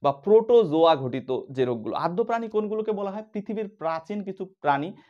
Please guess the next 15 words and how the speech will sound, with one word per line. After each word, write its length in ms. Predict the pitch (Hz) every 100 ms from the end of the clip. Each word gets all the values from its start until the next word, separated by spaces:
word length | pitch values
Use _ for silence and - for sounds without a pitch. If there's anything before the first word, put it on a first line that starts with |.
| _
যেই 200 | 131 185
প্রাণীগুলো 720 | 208 170 151 165 160 151 - _ _ _ _ _ _ _ _
প্রথম 320 | - 170 208 208
সারভাইভ, 440 | 190 143 143 156 156 _ _ -
আহ, 180 | 147 147 147 _
মানে 420 | - 127 123 120 - _ _ _ -
করছিল 380 | 175 175 170
আমাদের 320 | 165 147 147 143
এই 80 |
পৃথিবীতে, 440 | 143 139 139 131 - _ _
তো 60 | -
সেই 240 | - 214
প্রাণী 420 | 233 180 156 175 156
ঘটিত 320 | 131 143 156
রোগগুলো 720 | 170 127 139 147 139 - -